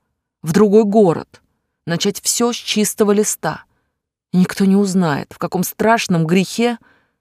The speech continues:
зачат мой малыш. Спустя пять лет. Мне удалось все скрыть. Удалось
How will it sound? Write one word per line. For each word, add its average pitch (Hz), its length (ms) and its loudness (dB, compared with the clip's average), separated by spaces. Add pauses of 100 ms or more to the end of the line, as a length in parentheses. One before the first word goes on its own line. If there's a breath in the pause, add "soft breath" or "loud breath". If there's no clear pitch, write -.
(120)
зачат 180 460 -4
мой 160 120 -2
малыш. 156 480 -8 (3000)
Спустя - 540 -4
пять 165 300 -6
лет. 147 320 -10 (2250)
Мне 170 220 2
удалось 175 400 2
все - 180 -10
скрыть. - 560 -14 (920)
Удалось 196 640 0